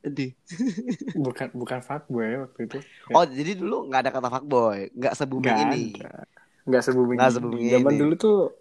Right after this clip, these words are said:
Speaker 1: Play-,
Speaker 2: zaman dulu tuh
Speaker 1: playboy, playboy.
Speaker 2: Iya.
Speaker 1: Eh, dulu playboy.
Speaker 2: Bukan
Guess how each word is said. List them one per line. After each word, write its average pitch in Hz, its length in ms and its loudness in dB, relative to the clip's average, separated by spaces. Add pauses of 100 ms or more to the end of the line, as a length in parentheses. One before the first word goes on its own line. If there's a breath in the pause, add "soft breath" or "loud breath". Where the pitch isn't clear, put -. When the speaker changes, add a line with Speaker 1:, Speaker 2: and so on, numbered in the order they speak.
Speaker 1:
Play-, 123 180 2
Speaker 2:
zaman 127 220 2
dulu 123 240 2
tuh 190 180 -2 (480)
Speaker 1:
playboy, 113 400 -2
playboy. 90 360 -4 (1000)
Speaker 2:
Iya. 110 180 0 (200)
Speaker 1:
Eh, 98 40 -12
dulu 104 200 -4
playboy. 101 240 -6
Speaker 2:
Bukan 104 140 -4